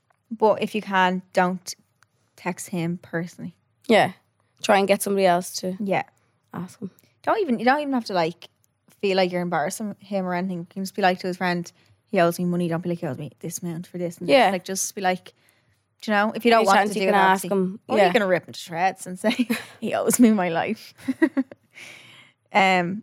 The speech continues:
Speaker 1: yeah. Text a friend.
Speaker 2: Mm-hmm.
Speaker 1: Or his mother.
Speaker 2: Or his mother. <laughs> So there's this guy I matched with on Tinder, like, years ago, probably six or seven years ago.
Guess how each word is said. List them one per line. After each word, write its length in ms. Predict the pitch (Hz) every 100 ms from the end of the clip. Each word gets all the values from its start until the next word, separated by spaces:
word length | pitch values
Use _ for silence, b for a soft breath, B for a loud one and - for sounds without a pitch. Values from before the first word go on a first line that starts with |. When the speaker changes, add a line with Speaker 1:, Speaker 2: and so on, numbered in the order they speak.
| -
Speaker 1:
yeah. 220 | 196 - - _ _ _ _ _ - _
Text 300 | - 190 -
a 60 | 220
friend. 260 | 185 202 - -
Speaker 2:
Mm-hmm. 260 | 214 190 180 -
Speaker 1:
Or 140 | 311
his 100 | 311
mother. 320 | 185 170 233 - _ _ _ -
Speaker 2:
Or 80 | 226
his 120 | 214
mother. 260 | 202 190 202 -
<laughs> 200 | 320 349 339 B B B B B B _ _ _
So 460 | - 214 208 202 208
there's 140 | 220 214
this 180 | 285
guy 320 | - 254 233 214
I 60 |
matched 320 | 220 214 -
with 100 | 226
on 140 | 196 196
Tinder, 560 | - 208 202 202 196 -
like, 240 | 185 -
years 540 | 202 190 190 185 190
ago, 260 | 190 175 170 -
probably 260 | - 185 214
six 420 | - 208 190 -
or 80 | 202
seven 300 | 190 190 190
years 220 | 185 185
ago. 200 | 180